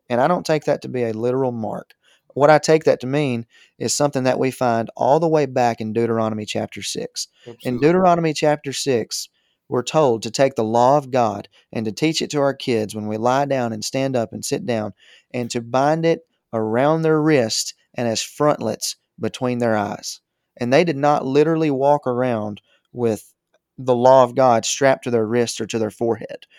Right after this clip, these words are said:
Speaker 1: But here was the picture. Because they were the covenant people of God, and because they loved the Lord, they were to have his law and his words on their mind. With mind is what you think with, and on their hand, the hand is what you work with.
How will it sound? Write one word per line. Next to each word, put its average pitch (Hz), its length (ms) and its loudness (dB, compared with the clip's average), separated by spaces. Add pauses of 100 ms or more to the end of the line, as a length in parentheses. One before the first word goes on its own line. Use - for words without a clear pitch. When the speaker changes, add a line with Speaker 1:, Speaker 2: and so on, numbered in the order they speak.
(240)
Speaker 1:
But 147 500 4 (500)
here 151 200 4
was 131 120 0
the 113 80 -4
picture. - 460 -2 (840)
Because 151 460 0
they 165 140 4
were 165 120 4
the 135 80 -4
covenant 143 380 0
people 131 260 -4
of 107 100 -10
God, 101 500 -6
and 113 120 -10
because 135 260 -4
they 147 140 2
loved 131 280 -2
the 120 100 -8
Lord, 110 360 -6 (340)
they 139 140 2
were 160 120 2
to 143 40 0
have 135 240 -2
his 127 180 -6
law 117 480 -4
and 113 140 -6
his 123 180 -4
words 113 540 -2 (380)
on 123 140 2
their 117 120 0
mind. 127 600 0 (120)
With 127 140 -4 (320)
mind 139 360 2
is 123 120 -4
what 131 120 2
you 117 120 -6
think 143 280 -4
with, 110 300 -4 (300)
and 123 100 0
on 127 140 2
their 120 140 0
hand, 123 520 -2 (320)
the 117 120 -10
hand 127 220 -2
is 117 100 -4
what 123 160 2
you 113 120 -6
work 120 280 0
with. - 320 -4